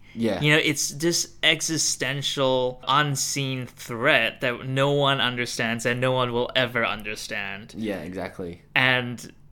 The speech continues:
Speaker 1: That's
Speaker 2: like,
Speaker 1: why,
Speaker 2: that's the threat.
Speaker 1: that's why I think you have to look at it, this through, like, a <laughs> metaphorical point of view again, because it's not, it's not explained to you, you know, what the purpose of it is. So in a way, it's like art house Independence Day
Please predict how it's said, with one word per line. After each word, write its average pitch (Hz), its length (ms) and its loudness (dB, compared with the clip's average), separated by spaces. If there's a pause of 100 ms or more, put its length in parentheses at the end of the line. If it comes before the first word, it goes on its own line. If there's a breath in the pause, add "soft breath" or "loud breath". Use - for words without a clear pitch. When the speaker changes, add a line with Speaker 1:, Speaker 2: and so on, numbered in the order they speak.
Speaker 1:
That's 131 120 4
Speaker 2:
like, 135 120 6
Speaker 1:
why, 160 100 8
Speaker 2:
that's 160 260 6
the 147 120 0
threat. 160 480 -4
Speaker 1:
that's 139 240 2
why 156 160 4
I 139 60 2
think 127 300 -4
you 117 120 -2
have - 320 -6
to 113 60 -2
look 107 200 -4
at 98 140 -2
it, 82 200 -14
this 101 180 -10
through, 101 220 -8
like, 98 240 -8 (160)
a 95 100 -10
<laughs> 98 120 -4
metaphorical 127 680 8
point 123 260 2
of 101 80 4
view 117 200 2
again, 113 280 0
because 107 300 -2
it's - 180 -8
not, 139 260 2 (260 loud breath)
it's 104 160 -2
not 139 100 6
explained 120 480 0
to - 80 -8
you, 98 320 -4
you 101 120 -10
know, 87 180 -10 (300 loud breath)
what 107 300 -4
the 107 60 -8
purpose 98 480 -8
of 92 140 -8
it 92 80 -8
is. 92 260 -10 (520 soft breath)
So 131 120 -6
in 175 100 0
a 202 60 0
way, 180 160 -4
it's - 160 -8
like 147 340 -6
art 135 220 -6
house 127 320 -12
Independence 117 600 -8
Day 85 280 -10